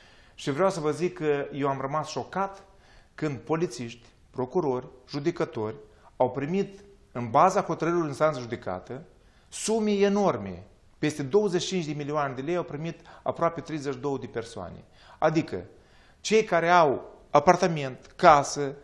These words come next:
mașină, soție are el, încă a mai îndrăznit să bage mâna în buzunarul public.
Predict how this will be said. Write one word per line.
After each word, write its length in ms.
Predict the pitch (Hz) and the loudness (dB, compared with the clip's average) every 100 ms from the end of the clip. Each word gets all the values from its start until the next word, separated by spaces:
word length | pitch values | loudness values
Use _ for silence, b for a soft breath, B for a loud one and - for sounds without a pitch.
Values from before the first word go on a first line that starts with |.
| B B B | B B B
mașină, 420 | 160 180 196 170 | 4 4 4 0
soție 460 | 147 151 - 160 147 | 0 -2 0 2 2
are 160 | 143 | 2
el, 320 | 143 170 156 - B | 2 2 2 -2 B
încă 280 | 180 185 208 | -2 0 2
a 140 | 165 | 4
mai 180 | 160 156 | 4 2
îndrăznit 440 | 139 139 139 202 | 0 -2 -2 -4
să 100 | 202 | -4
bage 480 | 147 131 160 180 156 | -6 4 6 8 4
mâna 320 | 147 160 160 | -2 -2 -2
în 80 | 147 | -4
buzunarul 440 | 131 131 143 143 120 | -6 -6 -2 -2 -2
public. 500 | 135 107 95 92 | -6 -6 -8 -12